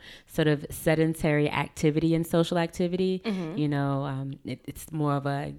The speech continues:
Speaker 1: guess, a team building element where as you're riding, as you're
Speaker 2: Mm-hmm.
Speaker 1: exploring the spaces, you're having these conversations, but you're also, you know, motivating and encouraging the people that you know and the people you meet along the way,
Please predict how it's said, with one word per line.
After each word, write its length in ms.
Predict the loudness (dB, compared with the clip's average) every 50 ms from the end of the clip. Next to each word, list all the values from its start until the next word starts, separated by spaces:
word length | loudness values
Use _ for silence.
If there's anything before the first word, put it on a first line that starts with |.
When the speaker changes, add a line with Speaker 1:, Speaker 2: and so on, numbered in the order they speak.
| -8
Speaker 1:
guess, 200 | -6 -6 -4 -4
a 80 | -8 -10
team 400 | -10 -6 -2 0 2 2 2 4
building 400 | 4 4 4 4 4 0 0 2
element 440 | 2 2 2 2 2 2 0 0 0
where 300 | 0 2 2 2 0 -2 -8 -16 -18 -20 -6 _
as 300 | 0 2 4 2 2 2
you're 160 | 0 0 0 0
riding, 560 | 0 0 0 0 0 0 0 0 -2 -2 0
as 180 | 0 2 2 2
you're 80 | 2 0
Speaker 2:
Mm-hmm. 20 |
Speaker 1:
exploring 320 | 0 -2 -4 -2 -2 0 0
the 60 | -2
spaces, 400 | -4 -4 -4 -4 -4 -4 -4 -4 -4
you're 100 | -4 -2
having 240 | -2 -2 -2 -2 -4
these 120 | -6 -6
conversations, 720 | -6 -6 -6 -4 -4 -4 -4 -4 -4 -4 -2 -4 -4 -2
but 180 | -2 -4 -2 -2
you're 100 | -4 -2
also, 260 | 0 -2 -2 -2 -4 -4
you 180 | -4 -2 -2
know, 100 | -2 -2
motivating 600 | -2 0 0 0 0 0 0 0 -2 -2 -2 -2 -4
and 80 | -4 -6
encouraging 600 | -6 -6 -4 -4 -2 -2 -4 -4 -6 -8 -8 -10 -12 -20 -20 -20 -10 _
the 80 | -10
people 320 | -6 -4 -4 -2 -2 -2 0
that 200 | 0 -2 -2 -4
you 80 | -6 -2
know 220 | 0 0 2 2
and 100 | 2 0
the 40 | 0
people 280 | -2 -2 -2 0 0 0
you 140 | 2 0 0
meet 180 | 2 0 0 0
along 280 | -2 -4 -4 -4 -6
the 100 | -6 -6
way, 380 | -4 -4 -4 -4 -4 -8 -10